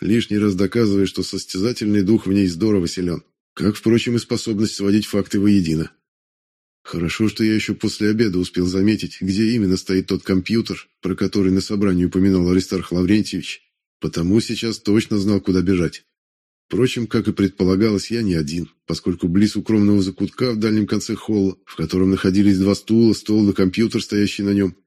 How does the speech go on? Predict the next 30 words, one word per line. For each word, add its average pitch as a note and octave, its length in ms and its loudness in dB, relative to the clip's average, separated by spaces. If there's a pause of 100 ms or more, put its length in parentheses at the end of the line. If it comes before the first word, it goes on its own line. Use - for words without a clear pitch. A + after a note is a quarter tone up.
уже G#2+ 260 0
стояла E2+ 420 -2
очередь. D#2+ 540 -2 (500)
Не F#2+ 160 2
безмерная, G#2 640 2
человек F#2+ 360 -2
на G#2 100 0
шесть, - 440 -2 (360)
вернее, G2 300 2
на G#2+ 120 2
три A2 180 0
пары. F2+ 400 -4 (960)
Мы F#2 200 0
стали G#2 280 2
четвёртой, G2 580 -2 (140)
а F2 100 -4
через F2+ 280 -2
минуту A2+ 380 2
за A2 120 -2
нами A2 240 2
пристроились G2+ 640 0
соседи F2+ 400 -4
по E2 160 -2
этажу. D#2 320 -4 (1040)
«Быстро B2+ 460 4
бегаете», A#2 580 2 (400)
пропыхтел E2+ 480 -8
Георгий. E2+ 640 0
«Не G#2+ 120 4
догонишь». A#2+ 600 4